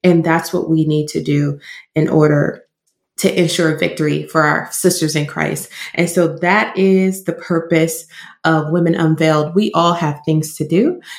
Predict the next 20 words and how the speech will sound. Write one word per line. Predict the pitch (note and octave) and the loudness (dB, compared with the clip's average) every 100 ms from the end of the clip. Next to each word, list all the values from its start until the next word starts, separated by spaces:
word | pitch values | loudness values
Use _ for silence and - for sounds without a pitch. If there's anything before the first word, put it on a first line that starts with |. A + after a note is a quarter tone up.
| - - | -16 -6
and | E3 E3 E3 | -4 -4 -2
I | E3 | -2
want | E3 E3+ E3 | -2 -4 -4
you | E3 | -4
to | |
be | D3+ D3+ D3+ | -4 -4 -4
empowered | D3 - D3+ D#3+ F3+ F3 - | -4 -2 0 2 2 0 -2
and | D3+ | -2
equipped | D3 - F3 F3 | -4 -4 -4 -4
to | - C#3+ | -6 -6
do | - F#3 | 0 2
them. | G3 G#3+ A3 A3 _ _ | 4 2 0 -4 _ _
I | F3 | 0
want | E3 E3 D#3+ | 2 0 0
you | E3 D#3+ D#3+ | 2 2 0
to | - | -2
know | D#3+ D#3 | 2 2
that | D#3 - | 0 -2
we | E3 E3+ | -2 -2
serve | - D#3+ D#3 D3+ | 0 0 0 -2